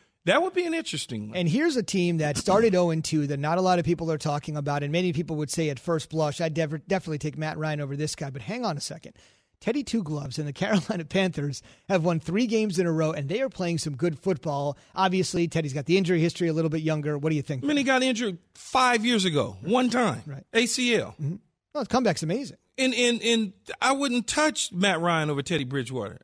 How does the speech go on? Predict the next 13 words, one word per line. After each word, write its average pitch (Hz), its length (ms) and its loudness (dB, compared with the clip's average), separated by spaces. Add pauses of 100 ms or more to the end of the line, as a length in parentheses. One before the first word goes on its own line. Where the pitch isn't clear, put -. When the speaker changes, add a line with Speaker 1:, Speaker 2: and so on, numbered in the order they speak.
(100)
Speaker 1:
And, 202 120 2
Speaker 2:
Uh, 196 80 2
Speaker 1:
and 233 120 2
I 254 60 2
think, 254 320 -2 (440)
and 220 120 2
I 208 80 2
think 285 440 -4
people 180 800 0 (1500)
discount 220 760 0 (200)
what 165 240 -4
Teddy 208 220 0
Bridgewater 170 800 -2